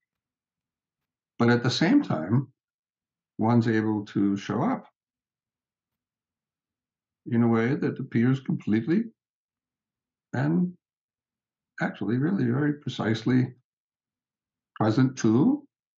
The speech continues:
exploring, helpful, right? But in a way that there's no intention really, or no, no intention of a self that's trying to do that, or that's even engaged in that.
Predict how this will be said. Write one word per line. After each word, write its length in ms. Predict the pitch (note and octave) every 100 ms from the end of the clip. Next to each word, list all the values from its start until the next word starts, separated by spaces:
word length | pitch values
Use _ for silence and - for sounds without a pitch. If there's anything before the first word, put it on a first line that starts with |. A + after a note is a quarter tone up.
| -
exploring, 760 | - - G2+ G2+ A2+ G#3 C#4+ - -
helpful, 580 | G#3 A#3 - C#4+ C#4+ - _ _ _ _ _
right? 260 | - B2 - - - _ - - A2
But 220 | B2 C3+
in 140 | C#3
a 60 | C#3
way 320 | C3 D3 D#3+
that 300 | D#3 C#3 -
there's 300 | C#3 C#3 B2+
no 280 | C3 D#3+ F3
intention 640 | D3 - F3 A3+ C3+ G2
really, 400 | F2+ - G2 A2 _ _ _ _ - -
or 220 | A2+ A2 A2
no, 540 | B2+ C#3 C#3 B2 - _ _ _ _ _
no 180 | B2+ C#3
intention 520 | C3+ B2+ C3+ C3 A#2
of 100 | A2+
a 80 | G2+
self 440 | - D#3+ B2+ - - _ _ _ _ _ _ _ _ _ _ _ -
that's 360 | G2 - - _
trying 260 | - G#2+ G2
to 60 | G#2
do 200 | A2 A#2
that, 260 | E2+ - - _ _ _ _ -
or 160 | F#2
that's 200 | F2+ F#2+
even 260 | A2 A2 A2
engaged 480 | G#2+ G#2+ D3+ E3+ -
in 80 | -
that. 220 | -